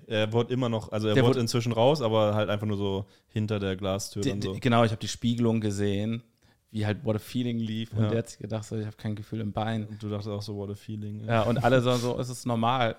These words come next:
Speaker 1: Ja, ja.
Speaker 2: Also ich mein, Show must go on ist ein Konzept, aber so der Aufguss kann schon ausfallen.
Speaker 1: Mhm. Ja, das wär zum Beispiel so ein Ding, wo ich auch dann quasi das irgendwie in dem Moment lustig finden würde,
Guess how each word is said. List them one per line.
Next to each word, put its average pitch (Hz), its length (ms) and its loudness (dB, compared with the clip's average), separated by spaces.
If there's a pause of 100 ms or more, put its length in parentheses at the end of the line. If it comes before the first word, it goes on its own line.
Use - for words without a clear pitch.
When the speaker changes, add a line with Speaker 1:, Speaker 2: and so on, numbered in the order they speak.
Speaker 1:
Ja, 117 260 4
ja. 104 180 2 (100)
Speaker 2:
Also 117 140 0
ich 120 100 0
mein, 127 140 4
Show 131 220 4
must 131 280 2
go 120 140 4
on 123 180 2
ist 120 140 -6
ein 120 60 -4
Konzept, 127 500 -4
aber 110 200 -2
so 104 80 -6
der 104 120 -4
Aufguss 110 300 -8
kann - 140 -10
schon - 160 -14
ausfallen. 117 520 -2
Speaker 1:
Mhm. 120 80 -8 (800)
Ja, 113 180 2
das 127 220 0
wär 147 120 2
zum 139 140 -2
Beispiel 127 260 -2
so 120 60 0
ein 113 100 0
Ding, 120 160 0
wo 113 100 0
ich 110 100 -4
auch 110 180 0
dann 104 360 -4 (380)
quasi 98 720 -6 (800)
das - 480 -6 (300)
irgendwie 110 220 -2
in 107 60 0
dem 120 80 0
Moment 117 240 0
lustig 151 400 -2
finden 160 300 -6
würde, 156 400 -4